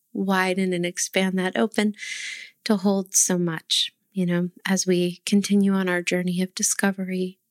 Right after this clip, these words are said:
this month with our theme, with our card, et cetera.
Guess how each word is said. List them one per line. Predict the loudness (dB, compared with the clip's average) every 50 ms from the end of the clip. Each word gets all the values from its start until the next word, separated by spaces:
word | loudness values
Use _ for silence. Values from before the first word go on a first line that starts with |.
| _ _ _ -2
this | 0 0 2 2
month | 2 0 0 -2 -2
with | -2 0
our | 0 0 -2
theme, | -2 0 2 2 4 4 2 2
with | 0 0 -2 -4
our | -6 -6
card, | -8 -4 -2 0 0 0 0 -2 -6 _ _ -6
et | -2 0
cetera. | 0 0 0 -4 -6 -10 -14